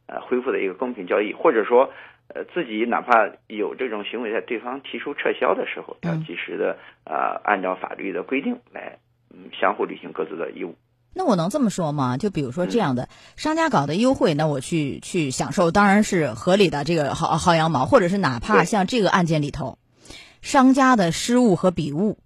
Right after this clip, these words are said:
Speaker 2: 对吧？搞错了。
Speaker 1: 对。
Speaker 2: 然后就让大家捡了一个便宜嘛，这个我找一帮人去薅，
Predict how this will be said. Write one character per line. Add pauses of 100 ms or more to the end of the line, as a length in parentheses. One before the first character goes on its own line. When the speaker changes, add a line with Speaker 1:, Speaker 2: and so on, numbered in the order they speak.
(120)
Speaker 2:
对
吧？
搞
错
了。
Speaker 1:
对。 (260)
Speaker 2:
然
后
就
让
大
家
捡
了
一
个
便
宜
嘛， (140)
这
个
我
找
一
帮
人
去
薅，